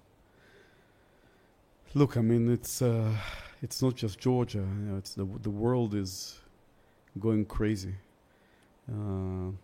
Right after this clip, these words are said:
we, we are now living in a, in a period of tremendous uncertainty.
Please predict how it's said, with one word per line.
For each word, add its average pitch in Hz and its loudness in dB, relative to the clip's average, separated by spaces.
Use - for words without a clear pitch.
we, 107 -2
we 104 0
are 104 2
now 104 2
living 104 2
in 98 2
a, 98 -4
in 113 0
a 104 2
period 107 0
of 95 -4
tremendous 110 0
uncertainty. 101 -8